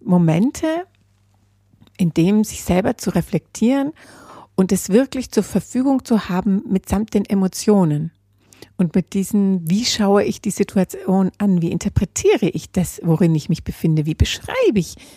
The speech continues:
das, was ich erlebe? Wie ordne ich das ein, wie ich darauf reagiere? Und dann ist es, ähm, hat man einen Zugang dazu, begreift etwas über sich und sein Leben. Ein paar Monate später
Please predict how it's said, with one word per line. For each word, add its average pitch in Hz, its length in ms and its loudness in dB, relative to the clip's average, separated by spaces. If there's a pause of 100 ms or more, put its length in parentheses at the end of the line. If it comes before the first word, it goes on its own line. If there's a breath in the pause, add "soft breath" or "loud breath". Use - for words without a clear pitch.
das, 190 180 2
was 175 160 0
ich - 160 -6
erlebe? 160 560 0 (1400 loud breath)
Wie 208 520 2 (640)
ordne 214 340 2
ich 190 140 -4
das - 240 -4
ein, 190 220 2
wie 196 80 2
ich 185 60 -4
darauf 190 380 -2
reagiere? 226 720 0 (600 soft breath)
Und - 200 0
dann 147 260 -2
ist - 220 -8
es, - 380 -6
ähm, 180 580 -6 (320)
hat - 180 -6
man 180 160 4
einen 160 220 -2
Zugang 247 400 0
dazu, 262 360 -4
begreift 190 600 0
etwas 254 280 -2
über 190 140 -2
sich 196 260 0
und 190 100 2
sein 175 200 0
Leben. 165 360 0 (760 soft breath)
Ein 180 60 -4
paar 190 100 0
Monate 180 460 2
später 240 540 -2